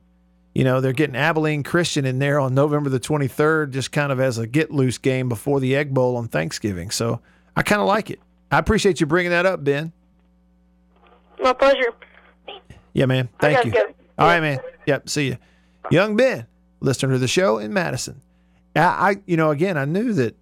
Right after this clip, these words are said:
Speaker 1: in the Ole Miss schedule, they'd moved Arkansas up to week two, which is really interesting for all of us. You know, week two contest like that, but I guess I hadn't realized yet, you know, the change. I knew Arkansas was still in November, but yeah, it's a two-week earlier game now than it used to be.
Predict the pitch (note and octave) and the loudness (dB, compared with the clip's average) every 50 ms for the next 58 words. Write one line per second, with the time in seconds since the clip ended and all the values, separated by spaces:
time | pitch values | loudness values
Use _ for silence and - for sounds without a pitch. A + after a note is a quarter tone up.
0 | _ _ _ _ _ _ _ _ _ _ _ _ - - C#3 C3+ C#3 D3 D3+ D3+ | _ _ _ _ _ _ _ _ _ _ _ _ -4 -2 0 2 2 2 2 2
1 | E3 F#3+ G3 - - - C#3 C3 C3+ C3 C#3 C3 B2+ B2 B2 B2 A#2+ C3 D3 D3 | 0 0 -2 -2 -2 0 0 0 0 0 0 0 0 0 -2 -2 -2 -2 -2 -2
2 | C3+ C3 C3 C3+ D3 - D3+ B2+ C#3 B2+ A#2+ - - C3 B2+ C3+ C#3 C3 - - | 0 0 0 0 0 -2 -2 -2 -2 -2 -2 -2 -4 -2 0 0 -2 -2 -2 -2
3 | - D#3 D3 C3+ A#2 - - B2 A2+ A#2+ C#3+ F#3+ F#3+ E3 C#3+ C#3+ D3+ C3+ - - | 0 0 2 0 0 -2 -4 -4 -2 0 2 2 2 2 0 -2 -4 -4 -6 -8
4 | - G2+ A2 - G2 A2 B2+ B2+ A2 G2 G#2 A2 - - _ _ _ _ _ _ | -8 -8 -6 -4 -2 0 0 0 0 -2 -6 -8 -10 -12 _ _ _ _ _ _
5 | _ _ _ _ _ _ _ _ - C#3 C3+ B2+ B2+ C#3+ C#3 - - - C#3+ B2+ | _ _ _ _ _ _ _ _ -6 -4 -2 -2 -2 -2 -4 -4 -4 -4 -4 -4
6 | - - C3+ C3 B2 A#2 - B2 A#2+ - - A#2 A#2 A2+ - C3 C3+ C#3 C3 A2 | -2 -2 -2 -2 -2 -2 -2 -2 -2 -2 -4 -4 -6 -4 -2 0 0 0 0 -2
7 | - - G2+ F2+ - _ _ _ _ _ _ _ _ _ _ _ _ - B2+ B2 | -4 -8 -12 -12 -12 _ _ _ _ _ _ _ _ _ _ _ _ -6 -4 -2
8 | D3 C3+ - D3 C#3+ D#3 D3 C#3+ C#3+ D#3 F3 D#3+ C#3+ C3 A2 B2 C#3+ C#3 C#3 - | -2 0 0 2 2 2 0 0 0 0 0 0 -2 -2 -2 -2 -2 -2 -2 -4
9 | _ _ _ _ - C3+ B2+ A#2 A2 A2+ - - - E3 D#3+ D3+ C#3+ B2 B2+ C3+ | _ _ _ _ -4 -2 -2 -2 -2 -4 -4 -2 -2 -2 -2 -2 -2 -2 -2 0
10 | D3 D#3+ E3+ E3 D#3 D#3 D3+ - D3 - D3+ C#3+ C#3 B2 - - D3+ C#3 C3+ C3 | 0 2 2 2 2 0 -2 -4 -6 -4 -4 -4 -4 -4 -4 -2 0 0 0 0
11 | B2 B2 D#3 E3 C#3+ C3 A#2 B2 - - C#3+ D3+ C#3+ B2+ - B2+ - - - - | 0 0 -2 0 0 -2 -2 -2 -2 0 0 0 0 -2 -4 -8 -8 -6 -4 -2
12 | G3+ G3+ G3 G3 F3 E3 - - D3+ D3+ E3 E3+ D#3+ C#3+ B2+ A#2+ C#3 D3 D#3+ D#3+ | 0 0 0 0 -2 -2 -2 0 0 0 2 2 0 0 0 -2 -2 -2 -2 -2
13 | C#3+ C3+ B2+ B2 A#2+ A#2+ - - C#3 C#3+ - - G#2+ E2+ E2 C#2+ | -2 -2 -2 -2 -4 -4 -4 -2 -2 -2 -2 -4 -8 -10 -10 -12